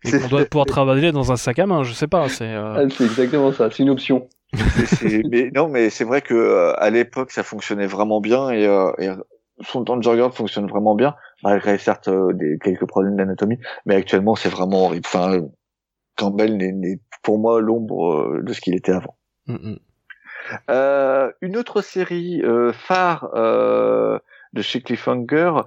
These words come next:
Speaker 2: sera une série qui n'aura finalement pas connu de fin, ou en tout cas pas à ma connaissance.
Speaker 1: On sait pas,
Speaker 2: Euh,
Speaker 1: peut-être.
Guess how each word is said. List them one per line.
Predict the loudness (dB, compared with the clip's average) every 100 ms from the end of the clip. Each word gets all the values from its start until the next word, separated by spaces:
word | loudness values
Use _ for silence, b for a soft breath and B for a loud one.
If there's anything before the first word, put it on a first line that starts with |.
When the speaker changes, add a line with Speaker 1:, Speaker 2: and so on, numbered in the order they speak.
| B B
Speaker 2:
sera | -2 2 2 0
une | -2
série | -2 2 2 2
qui | -2 -2 0 0 -2
n'aura | -4 -2 2 2 2 -2 _ _
finalement | -2 0 0 0
pas | 0
connu | 0 0
de | -2
fin, | -4 -4 -6 _ B B B B B -2
ou | -2
en |
tout | 0
cas | 0
pas | 2 2
à |
ma | 2 2
connaissance. | 2 -2 -4 -8 -8
Speaker 1:
On | -6
sait | -4 -2
pas, | 0
Speaker 2:
Euh, | 0
Speaker 1:
peut-être. | 2 2 2 -2